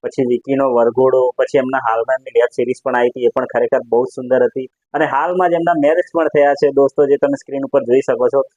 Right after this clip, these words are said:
અને આ હિરોઈનનું નામ તમને ખબર હોય તો કોમેન્ટ યાદથી કરજો, પણ આ લોકોની જોડી ખરેખર બહુ સુંદર લાગે છે બસ. અને જ્યારે લવની ભવાઈ મૂવી બોક્સ ઓફિસ ઉપર આવી તો એમાં આપણા મલ્હારભાઈ ઠાકોરની એક્ટિંગ અને જે ઇમોશનલ કરતા એ સીન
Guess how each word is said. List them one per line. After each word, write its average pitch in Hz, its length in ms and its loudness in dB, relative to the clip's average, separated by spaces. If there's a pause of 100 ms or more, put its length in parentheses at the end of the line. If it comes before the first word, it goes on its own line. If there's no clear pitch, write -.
(180)
અને 135 180 0
આ 143 100 2
હિરોઈનનું 139 380 2
નામ 135 180 -2
તમને 139 260 -2
ખબર 143 280 -2
હોય 160 120 -2 (200)
તો 156 100 -2
કોમેન્ટ 147 380 0
યાદથી 147 320 0
કરજો, 113 300 2 (100)
પણ - 120 -2
આ 151 100 0
લોકોની 156 320 0
જોડી 139 240 2
ખરેખર 139 440 -2
બહુ 165 140 2
સુંદર 139 340 -2
લાગે 117 300 2
છે 113 140 -4
બસ. 107 240 -2 (480)
અને 180 180 2
જ્યારે 175 220 2
લવની 151 380 0
ભવાઈ 143 300 2
મૂવી 143 280 -6
બોક્સ 127 260 0
ઓફિસ 131 280 -2
ઉપર 127 180 -2
આવી 117 240 0
તો 135 60 2
એમાં 127 240 2
આપણા 131 300 -2
મલ્હારભાઈ 127 520 0
ઠાકોરની 135 640 -2
એક્ટિંગ 139 460 -2 (380)
અને 143 180 2
જે 143 160 2
ઇમોશનલ 139 480 0
કરતા 131 420 0
એ 131 100 2
સીન 123 300 -10